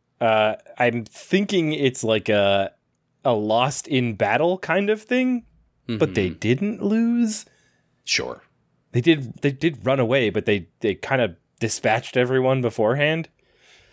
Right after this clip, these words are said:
Speaker 1: So then my next thought is it's like, uh, they're cutting ties to the Fire Nation.
Speaker 2: Mm-hmm.
Speaker 1: Um, but it's, I d-, it's not confirmed in this episode, at least.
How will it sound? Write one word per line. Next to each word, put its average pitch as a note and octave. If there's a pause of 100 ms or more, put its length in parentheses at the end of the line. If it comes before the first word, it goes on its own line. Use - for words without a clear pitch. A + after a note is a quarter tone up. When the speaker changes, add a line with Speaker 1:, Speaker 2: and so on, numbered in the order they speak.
(160)
Speaker 1:
So -
then B2
my B2+
next A2+
thought C3
is A2+
it's G#2+
like, G#2
uh, F#2+
they're G#2+
cutting A#2+
ties G#2+
to G2+ (200)
the G#2
Fire A2+
Nation. A3+ (600)
Speaker 2:
Mm-hmm. A2
Speaker 1:
Um, E2 (400)
but G#2+
it's, -
I A#2
d-, A#2+
it's A#2+
not D3
confirmed A#2 (160)
in A2+
this G#2+
episode, F2+
at F#2
least. -